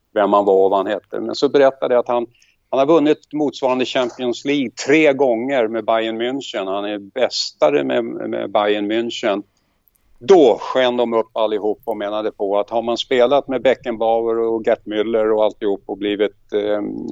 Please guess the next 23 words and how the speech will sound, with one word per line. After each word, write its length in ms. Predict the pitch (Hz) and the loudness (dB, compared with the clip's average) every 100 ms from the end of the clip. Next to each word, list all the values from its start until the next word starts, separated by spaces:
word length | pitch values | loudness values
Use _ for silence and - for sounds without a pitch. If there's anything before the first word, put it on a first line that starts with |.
| 113 | 0
det 60 | 107 | 2
hette 240 | 107 - | 2 4
ju 80 | 107 | 4
Europacupen 640 | 107 95 101 - - 107 | 4 2 -2 -2 -2 -2
på 80 | 110 | -2
den 180 | 107 98 | -2 -4
tiden, 340 | 101 101 104 | -6 -6 -6
tre 220 | - 101 | 0 0
gånger. 420 | 98 104 95 101 104 _ _ _ _ - | 2 2 2 -2 -4 _ _ _ _ -10
Så 180 | - 135 | -6 0
sen 180 | 143 | 2
dess 300 | 143 143 - | 4 4 2
var 240 | 135 127 127 | 0 2 2
relationen 640 | 123 120 127 120 117 120 | 2 0 -2 -4 -4 -6
mellan 260 | 117 117 120 | -4 -2 0
elva 260 | 113 101 | -2 -2
och 100 | 110 | -8
trettonåringar 800 | - 110 - 107 107 107 110 107 | -6 -6 -6 -8 -4 -2 -2 -4
och 100 | 104 | -4
Conny 280 | - 110 104 | -4 -6 -6
Torstensson, 840 | - 101 - 104 92 104 101 98 101 | -4 -4 -4 -10 -4 0 2 2 -2
eh, 680 | 52 52 53 57 - - 55 | -2 -2 -4 -6 -10 -4 -2
eh, 540 | 53 55 57 57 | 0 0 -2 -4